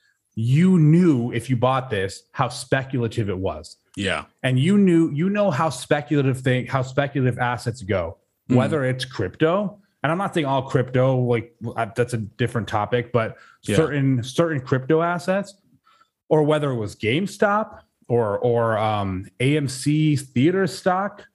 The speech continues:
Speaker 1: or
Speaker 2: Mm-hmm.
Speaker 1: whatever, you knew that you had to be one of the first people in and one of the first people out to make your money.
Speaker 2: Yeah.
Speaker 1: And if you didn't, and you were caught holding the bag, well, I'm sorry, you learned a very painful lesson.
Speaker 2: Yeah.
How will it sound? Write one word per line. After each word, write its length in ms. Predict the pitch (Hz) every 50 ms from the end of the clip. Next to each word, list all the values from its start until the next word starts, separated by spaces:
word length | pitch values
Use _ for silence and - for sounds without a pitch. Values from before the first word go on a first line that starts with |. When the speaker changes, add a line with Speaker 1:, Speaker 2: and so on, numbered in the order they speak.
| _ _ -
Speaker 1:
or 100 | 123 139
Speaker 2:
Mm-hmm. 120 | 143 135
Speaker 1:
whatever, 560 | 143 170 165 147 120 104 101 95 87 87 - - -
you 280 | 135 139 175 233 247
knew 520 | 226 208 202 165 143 143 170 190 180 - - -
that 80 | - 131
you 160 | 135 156 170
had 300 | - - 180 180 196 190
to 60 | 190
be 140 | 156 175 180
one 180 | 170 160 156 143
of 60 | 127
the 60 | 120
first 360 | - - - 175 190 180 -
people 320 | - 196 180 175 185 180 151
in 300 | 110 98 90 101 120 - _ _ _ _ _ _ _ _ _ _ -
and 280 | 147 160 175 175 170
one 120 | 170 165 160
of 40 |
the 60 | 135 123
first 340 | - - 180 190 185 - -
people 300 | - 180 - 160 127 123
out 300 | 117 113 107 104 - -
to 60 | -
make 220 | 127 123 120 113 -
your 100 | 107 101
money. 320 | 104 101 90 87 92 - _ _ _ _ -
Speaker 2:
Yeah. 220 | 101 98 92 78 -
Speaker 1:
And 80 | 117
if 140 | 135 131 127
you 140 | 151 180 180
didn't, 500 | 139 196 240 226 202 160 170 185 185 - _ _ _ - -
and 120 | 117 127
you 120 | 139 156 165
were 80 | 170
caught 300 | 170 - 185 180 180 165
holding 260 | 170 185 190 185 185
the 60 | 175 165
bag, 460 | 165 226 247 226 175 156 151 151 131 - _ _ _ _ _ -
well, 420 | 135 147 160 170 170 170 170 - - 139
I'm 100 | 147 147
sorry, 300 | - 175 170 175 185 180
you 100 | 170 156
learned 220 | 156 156 156 147
a 20 |
very 200 | 131 143 143 135
painful 400 | 127 - 139 123 113 101 - 107 101
lesson. 320 | 98 87 - - - - _ _ _ - _
Speaker 2:
Yeah. 280 | - 98 95 87 73